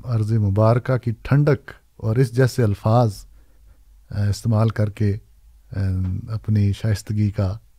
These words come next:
ثبوت دیا ہے۔ اور ساری کتاب، اے، پڑھ جائیں تو جگہ جگہ پر آپ نے ان کو نصیحت کے رنگ میں قادیان آنے کی دعوت دی ہے، اور اگر نہیں آ سکتے تو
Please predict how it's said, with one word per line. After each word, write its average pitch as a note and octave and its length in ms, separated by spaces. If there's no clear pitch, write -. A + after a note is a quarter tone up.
ثبوت G#2 260
دیا G#2 300
ہے۔ G2+ 60
اور G2+ 600
ساری A#2+ 280
کتاب، A#2+ 560
اے، - 800
پڑھ G#2+ 180
جائیں G#2 240
تو G#2 160
جگہ B2 300
جگہ C#3 280
پر A#2+ 180
آپ G2+ 240
نے G#2+ 180
ان G#2 140
کو G2+ 160
نصیحت G#2 400
کے A2 120
رنگ G#2 240
میں F#2+ 260
قادیان G#2 580
آنے G#2 220
کی G#2 100
دعوت F#2+ 320
دی F#2 240
ہے، F#2 180
اور F#2+ 120
اگر F#2+ 140
نہیں A2+ 240
آ G#2 120
سکتے G2 400
تو F2+ 340